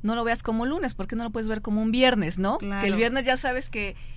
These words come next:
Speaker 1: es
Speaker 2: Sí,
Speaker 1: de
Speaker 2: sí,
Speaker 1: fiesta,
Speaker 2: sí, sí,
Speaker 1: de que
Speaker 2: sí.
Speaker 1: te vas a relajar, bueno, pues igual, ¿no? Hacer,
Speaker 2: Sí, trabajar
Speaker 1: hacer ese
Speaker 2: con
Speaker 1: cambio.
Speaker 2: esa parte, fíjate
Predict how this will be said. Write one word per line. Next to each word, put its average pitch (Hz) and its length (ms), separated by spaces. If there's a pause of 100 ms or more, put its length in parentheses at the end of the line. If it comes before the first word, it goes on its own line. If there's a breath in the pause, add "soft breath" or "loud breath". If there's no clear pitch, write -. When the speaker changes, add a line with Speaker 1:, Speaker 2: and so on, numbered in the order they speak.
(140 loud breath)
Speaker 1:
es 226 200
Speaker 2:
Sí, - 40
Speaker 1:
de 233 120
Speaker 2:
sí, 202 60
Speaker 1:
fiesta, 247 680
Speaker 2:
sí, 240 60
sí, 247 60
Speaker 1:
de 233 60
que 226 100
Speaker 2:
sí. - 40
Speaker 1:
te 214 80
vas 214 160
a 240 80
relajar, 214 460
bueno, 269 240
pues - 240
igual, 233 400
¿no? 160 160
Hacer, - 340
Speaker 2:
Sí, 214 220
trabajar 202 220
Speaker 1:
hacer 214 120
ese 254 200
Speaker 2:
con 233 120
Speaker 1:
cambio. 208 280
Speaker 2:
esa 226 100
parte, 208 480
fíjate - 140